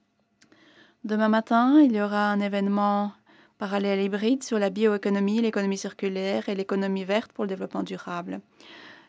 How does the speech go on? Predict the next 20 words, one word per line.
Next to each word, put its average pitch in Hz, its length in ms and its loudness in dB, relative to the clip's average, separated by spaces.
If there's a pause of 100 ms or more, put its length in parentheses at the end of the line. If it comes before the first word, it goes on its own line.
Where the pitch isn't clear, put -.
La 208 140 0
réunion 214 360 2
est 247 140 2
organisée 202 460 0
conjointement 202 580 0
par 233 120 -4
la 196 120 -2
Thaïlande 208 480 0
et 214 60 0
la 190 120 -2
cnuced. 180 720 -8 (1300)
Le 208 140 0
lien 214 420 2 (140)
Webex 202 680 -2 (320)
a 196 160 -2
été 202 520 -4 (220)
fourni 208 640 0 (300)
aux 202 80 -6
personnes 208 320 -2
enregistrées. 190 640 -6